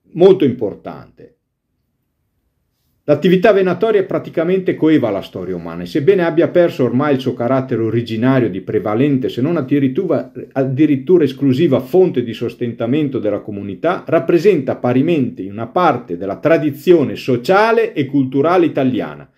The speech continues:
senza contare che la caccia persegue oggi una finalità non solo ricreativa, ma anche di misura di conservazione del patrimonio animale.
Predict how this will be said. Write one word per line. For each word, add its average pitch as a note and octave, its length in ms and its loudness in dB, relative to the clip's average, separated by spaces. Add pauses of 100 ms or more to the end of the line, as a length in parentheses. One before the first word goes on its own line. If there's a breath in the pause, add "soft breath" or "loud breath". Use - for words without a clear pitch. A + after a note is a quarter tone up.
(340 soft breath)
senza G3 320 2
contare D#3+ 460 0
che C3 140 -2
la A#2+ 120 -2
caccia F#3 360 -2
persegue C3 520 0
oggi D3+ 240 2
una C3+ 140 -2
finalità B2 540 -4
non B2 180 0
solo D3 320 2
ricreativa, B2+ 720 -2
ma D3 180 0
anche C#3+ 300 0
di C#3+ 100 2
misura D3 440 4
di D3 120 -4
conservazione B2+ 760 -2
del D#3 120 0
patrimonio C3 560 2
animale. A2+ 540 -4